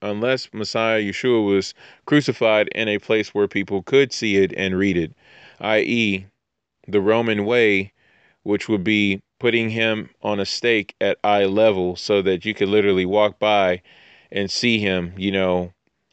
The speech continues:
just a little bit above eye level kind of thing.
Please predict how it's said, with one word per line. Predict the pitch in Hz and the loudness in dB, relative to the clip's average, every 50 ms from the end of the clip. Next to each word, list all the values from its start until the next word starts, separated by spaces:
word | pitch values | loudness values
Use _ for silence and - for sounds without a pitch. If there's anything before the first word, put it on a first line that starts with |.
| _ - | _ -6
just | 98 117 117 113 - 117 | -2 0 0 2 2 0
a | 107 | 0
little | 104 113 123 123 120 | 2 2 2 2 2
bit | 110 107 113 113 110 - | 0 0 0 2 2 0
above | 95 101 92 107 107 107 104 104 101 95 - - | -2 -2 0 2 4 4 6 4 4 2 0 0
eye | - 104 107 101 | 2 2 2 4
level | 98 98 104 104 92 90 87 82 85 85 85 _ _ _ _ _ _ _ _ _ _ _ _ - | 4 4 4 4 4 2 0 -2 -2 -4 -10 _ _ _ _ _ _ _ _ _ _ _ _ -8
kind | - 98 98 95 90 | -4 -2 -2 -2 -2
of | 85 | -2
thing. | - - 90 85 82 85 | -4 -4 -4 -4 -6 -8